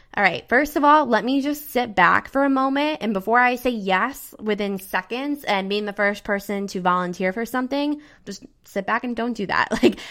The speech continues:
as fast." And just sit back and ask myself, like, "Do I really wanna do this, or am I doing this for a different purpose? Like,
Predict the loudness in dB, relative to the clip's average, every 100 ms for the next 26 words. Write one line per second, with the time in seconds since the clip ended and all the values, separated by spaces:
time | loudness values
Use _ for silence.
0 | 2 4 4 4 4 4 2 0 -2 -2
1 | -2 2 2 4 0 0 -4 -2 -2 -2
2 | -2 -2 0 -2 -4 -6 -8 -8 -6 -6
3 | -6 -6 -6 -6 -8 -6 -8 -4 -4 -2
4 | -4 -6 -6 -6 -4 -4 -2 -4 -4